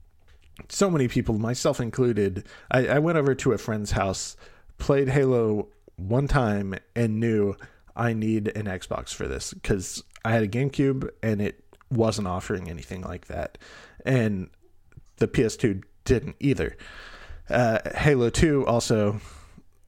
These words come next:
basically kickstarted Xbox Live, which did exist before that. I had a lot of memories playing Splinter Cell Pandora Tomorrow, uh, but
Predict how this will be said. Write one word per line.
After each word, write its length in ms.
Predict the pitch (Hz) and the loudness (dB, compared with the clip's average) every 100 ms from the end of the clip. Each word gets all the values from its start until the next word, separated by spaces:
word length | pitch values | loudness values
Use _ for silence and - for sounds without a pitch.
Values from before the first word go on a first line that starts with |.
| - - - 131 | -20 -20 -12 -2
basically 500 | 143 120 127 - 131 | 0 2 2 2 0
kickstarted 500 | 101 117 - 117 107 | 2 0 2 0 2
Xbox 420 | 104 104 - 104 113 | 0 -2 -2 -2 0
Live, 340 | 101 101 110 | 0 0 0
which 300 | 104 - - | -2 -4 0
did 140 | 185 170 | 2 2
exist 340 | 110 117 - | 0 -2 0
before 340 | 101 - 104 | -2 0 0
that. 180 | 98 87 | 2 0
I 60 | 107 | 2
had 120 | 110 | 0
a 40 | |
lot 180 | 104 101 | 0 -2
of 60 | 101 | -2
memories 400 | 98 98 95 - | -6 -6 -8 -8
playing 580 | - 113 110 104 104 98 | -4 -2 -2 -4 -6 -8
Splinter 320 | - 110 104 | -4 -4 -4
Cell 220 | - 92 | -2 -2
Pandora 400 | - 104 104 101 | 0 -2 -2 -2
Tomorrow, 720 | - 107 143 160 123 120 143 - - _ | -4 -2 0 2 2 2 -2 -6 -18 _
uh, 160 | 104 - - - - | -4 -4 -8 -14 0
but 340 | 127 110 - | 0 0 -4